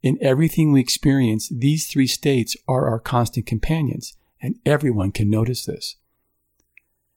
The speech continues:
How these steps take place and what guides them, however, may not yet be apparent. What is certain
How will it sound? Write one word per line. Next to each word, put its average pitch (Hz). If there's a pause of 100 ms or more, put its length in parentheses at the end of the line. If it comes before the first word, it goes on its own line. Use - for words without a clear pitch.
How 147
these 151
steps -
take -
place 151
and 110
what 101
guides 147
them, 127
however, 101 (300)
may 117
not 120
yet 117
be 107
apparent. 135 (320)
What 98
is 95
certain 135